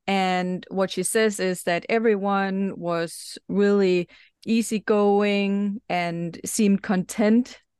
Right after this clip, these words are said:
in their life. And it was very much different from employees that she had encountered in the Bay Area tech firms, you know, where it's much more a stressful atmosphere and a busy atmosphere.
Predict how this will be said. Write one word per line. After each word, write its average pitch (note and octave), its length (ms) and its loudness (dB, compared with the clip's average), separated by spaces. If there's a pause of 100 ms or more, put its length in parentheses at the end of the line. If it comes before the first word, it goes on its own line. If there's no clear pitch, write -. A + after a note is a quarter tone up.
(120)
in G3 120 2
their F#3 180 0
life. F#3 320 -2
And G3 120 0
it F#3 80 0
was F3+ 200 -4
very G#3+ 400 0
much F#3+ 400 -2
different F3+ 440 -4
from F3+ 380 -4
employees F#3+ 880 0 (320)
that G3+ 160 0
she A3 220 0
had G3 180 0
encountered F3+ 760 -4
in F3 280 0
the E3 100 -4
Bay G3 300 2
Area F3 460 0
tech - 320 -6
firms, F3+ 580 -2 (420)
you G3 80 -2
know, F3+ 160 2
where E3+ 280 0
it's - 260 -8 (300)
much G#3+ 260 -2
more F3+ 300 -2 (520)
a F#3+ 80 -6
stressful G#3+ 720 -2
atmosphere F#3 640 -2
and E3 160 -2
a D#3+ 40 -8
busy A#3 440 0
atmosphere. E3+ 800 -2